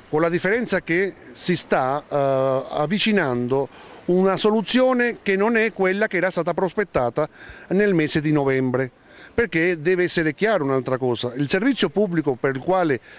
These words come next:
serve questo consorzio è sospeso da quasi cinquanta giorni.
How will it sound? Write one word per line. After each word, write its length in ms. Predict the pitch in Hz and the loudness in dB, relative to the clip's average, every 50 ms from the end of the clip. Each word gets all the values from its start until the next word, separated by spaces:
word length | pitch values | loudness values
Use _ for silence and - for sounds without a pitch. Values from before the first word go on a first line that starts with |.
| - - - - | -20 -20 -20 -18
serve 400 | - - - 190 208 185 160 147 | -8 -2 0 0 2 2 0 0
questo 300 | 135 175 180 160 - 175 | 0 0 -2 0 0 0
consorzio 680 | 156 156 143 131 - 131 113 107 101 - - 160 175 - - - - - | 0 0 0 0 0 0 0 0 -2 -2 -2 -2 -2 -2 -6 -16 -10 -4
è 80 | - 156 | -2 0
sospeso 480 | 135 214 202 - - 262 254 196 208 | 2 2 0 2 0 0 2 2 2
da 140 | 190 185 170 | 2 0 0
quasi 300 | - 202 233 208 - 185 | 0 0 0 0 0 -2
cinquanta 560 | - 190 185 175 165 208 208 202 185 185 156 | -2 0 -2 0 0 0 0 0 0 -2 -2
giorni. 440 | 139 165 180 165 139 117 107 101 92 | 0 0 0 0 0 -2 -6 -8 -8